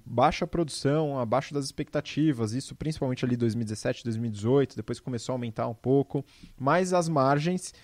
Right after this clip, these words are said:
negativas não contribuem com isso, né, Renato? Então,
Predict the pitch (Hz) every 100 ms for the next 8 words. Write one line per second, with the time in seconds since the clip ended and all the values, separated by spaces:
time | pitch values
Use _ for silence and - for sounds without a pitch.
0 | _ _ 120 123 117 - - 143 156 -
1 | - _ 123 139 151 170 160 170 123 117
2 | 120 135 - - _ - 165 127 - 127
3 | 123 120 110 117 107 139 151